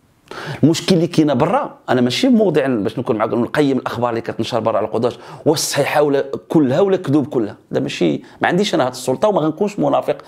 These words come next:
نمشي في هذا الاتجاه، ولكن غنقول كاينه بعضها على الاقل اللي انا مأكد منه، كثير منها كتكون كذوب،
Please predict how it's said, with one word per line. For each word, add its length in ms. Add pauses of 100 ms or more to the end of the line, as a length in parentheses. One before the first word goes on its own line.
(180)
نمشي 240
في 80
هذا 100
الاتجاه، 420 (260)
ولكن 280
غنقول 400 (340)
كاينه 280
بعضها 480
على 180
الاقل 280
اللي 180
انا 100
مأكد 300
منه، 220 (260)
كثير 300
منها 160
كتكون 340
كذوب، 380